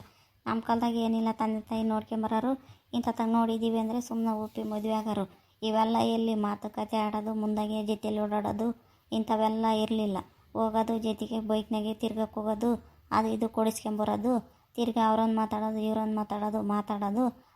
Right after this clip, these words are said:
ಅಲ್ಲಿ ಗುದ್ದಾಡಿ ಕಿತ್ತಾಡ್ಕೊಂಡು ಎಲ್ಲ ಮುಗಿಸ್ಕೊಂಡು ಬಂದಿರ್ತವೆ.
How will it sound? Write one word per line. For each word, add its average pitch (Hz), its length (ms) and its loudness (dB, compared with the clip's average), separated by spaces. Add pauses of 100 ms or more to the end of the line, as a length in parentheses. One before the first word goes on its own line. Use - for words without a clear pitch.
(120)
ಅಲ್ಲಿ 220 200 2
ಗುದ್ದಾಡಿ 214 420 0
ಕಿತ್ತಾಡ್ಕೊಂಡು 220 720 -2
ಎಲ್ಲ 214 260 2
ಮುಗಿಸ್ಕೊಂಡು 214 500 -2
ಬಂದಿರ್ತವೆ. 214 880 -2